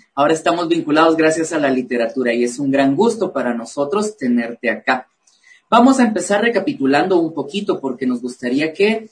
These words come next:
te compartieras a la audiencia cómo fueron los primeros acercas-, ah, perdón, los primeros acercamientos con la literatura, qué fue lo que te interesó, qué lecturas eran las que te motivaron a,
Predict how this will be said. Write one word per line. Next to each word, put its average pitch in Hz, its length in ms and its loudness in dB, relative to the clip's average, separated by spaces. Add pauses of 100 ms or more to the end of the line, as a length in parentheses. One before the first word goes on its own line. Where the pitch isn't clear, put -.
(180)
te 160 120 0
compartieras 160 600 0
a 180 60 0
la 151 80 4
audiencia 185 580 0 (960)
cómo 190 240 2
fueron 220 280 4
los 214 100 4
primeros 175 460 0
acercas-, - 560 -6 (120)
ah, 139 200 2 (120)
perdón, 147 300 2
los 143 120 0
primeros 160 360 0
acercamientos 196 840 -2
con 165 200 -2
la 143 60 2
literatura, 127 760 -2 (540)
qué 165 100 2
fue 165 140 0
lo 160 160 4
que 165 80 -2
te 143 100 -6
interesó, 131 560 0
qué 214 140 2
lecturas 226 840 0
eran 170 320 2
las - 360 2
que 127 360 0
te 135 80 2
motivaron 139 760 2
a, 117 400 -2